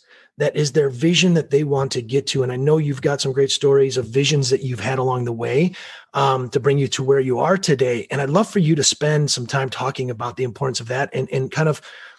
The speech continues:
how you, you use that for yourself and your kids even, I've heard,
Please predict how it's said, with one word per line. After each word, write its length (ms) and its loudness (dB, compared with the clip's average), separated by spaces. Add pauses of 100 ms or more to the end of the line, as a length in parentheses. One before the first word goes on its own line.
(100)
how 200 2
you, 420 4
you 240 2
use 260 0
that 220 0
for 40 -6
yourself 380 0
and 100 -4
your 100 -4
kids 300 2
even, 220 -2
I've 140 -6
heard, 260 0